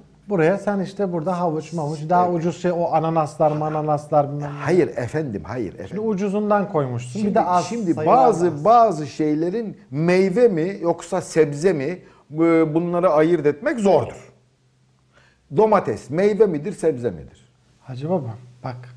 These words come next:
Speaker 1: bu konuyu böyle çevirme.
Speaker 2: Patlıcan
Speaker 1: Evde
Speaker 2: meyve-
Speaker 1: çocuklar meyve bekliyorlar. Ben o yüzden gelmiştim buraya. O
Speaker 2: E,
Speaker 1: koskoca
Speaker 2: patlıcan-
Speaker 1: büyük tabak nerede?
Speaker 2: Hıyar götür.
Speaker 1: Hıyar götüremem.
Speaker 2: Niye? Gayet lezzetli.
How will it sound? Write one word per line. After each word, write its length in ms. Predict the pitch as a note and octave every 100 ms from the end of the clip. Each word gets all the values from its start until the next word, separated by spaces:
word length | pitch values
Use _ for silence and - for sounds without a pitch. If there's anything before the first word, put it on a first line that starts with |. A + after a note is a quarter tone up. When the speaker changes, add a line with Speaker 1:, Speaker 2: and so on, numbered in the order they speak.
| - -
Speaker 1:
bu 100 | C#3+
konuyu 360 | - C#3+ C#3+ C3+
böyle 220 | C#3 C#3
çevirme. 460 | - D3+ A3 D3 A#2+
Speaker 2:
Patlıcan 560 | F#3 G3 A3 G#3 G#3
Speaker 1:
Evde 180 | - A3+
Speaker 2:
meyve- 100 | A#3
Speaker 1:
çocuklar 460 | G3+ F3+ G3 G3 G3
meyve 440 | F#3+ F#3+ G#3+ A3+
bekliyorlar. 560 | G3 - D3+ D3+ D3 D#3+
Ben 120 | F3
o 180 | F#3 C4
yüzden 340 | A#3+ A#3+ A3+
gelmiştim 600 | G#3 F#3+ F3+ - F3 E3+
buraya. 300 | E3 D#3 E3+ - -
O 40 | -
Speaker 2:
E, 120 | -
Speaker 1:
koskoca 460 | A#3 B3 B3 A#3+
Speaker 2:
patlıcan- 80 | A3+
Speaker 1:
büyük 280 | A3 A3+ F#3+
tabak 300 | A3 A3+ A3
nerede? 520 | A3 D4 C#4 A#3 A#3 -
Speaker 2:
Hıyar 360 | - A3 C#4 D4
götür. 460 | A#3+ A#3+ B3+ C4 - -
Speaker 1:
Hıyar 280 | D3+ D#3+
götüremem. 580 | D#3+ D#3 D3+ D3+ D3+ B2 A#2+ A#2
Speaker 2:
Niye? 300 | E3+ G3 G3+ - -
Gayet 360 | F3 G#3 -
lezzetli. 360 | E3+ C#3 D3